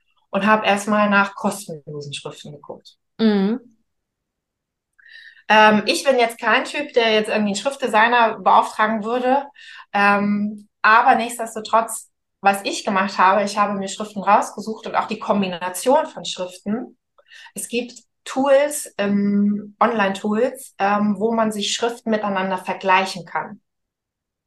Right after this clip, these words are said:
Speaker 1: Zum Beispiel eins der Tool heißt zum Beispiel Fontjoy. Ähm, da kannst du die Überschrift eingeben, als auch, ähm, den Fließtextschrift und dann kannst du miteinander vergleichen, wie das auf dich wirkt.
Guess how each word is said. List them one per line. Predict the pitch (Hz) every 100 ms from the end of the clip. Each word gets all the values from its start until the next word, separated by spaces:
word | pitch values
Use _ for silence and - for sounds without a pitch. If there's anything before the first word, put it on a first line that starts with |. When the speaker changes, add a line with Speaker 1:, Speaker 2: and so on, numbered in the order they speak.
| _
Speaker 1:
Zum | 175
Beispiel | 185 185 -
eins | 185 127 196 214 208
der | - 196
Tool | - 208
heißt | 185 185
zum | 196
Beispiel | 185 185 190
Fontjoy. | 185 202 208 214 - - - - _ - _ _ - _
Ähm, | 190 185 185 185 185
da | 185
kannst | - 196 208 -
du |
die | 185 185
Überschrift | 226 269 - 247 240 -
eingeben, | 208 220 220 226 233 226 226 220
als | 175 185 190 -
auch, | - 175 175 180 180 -
ähm, | - 175 175 170 170 175 180 170
den | 185 165
Fließtextschrift | 262 349 - 285 - 277 277 - -
und |
dann | 190 190
kannst | 208 196
du | 196
miteinander | 214 214 190 185 185
vergleichen, | 196 190 180 190 - 185
wie |
das | 185 180 -
auf | - -
dich | - - 185
wirkt. | 185 - -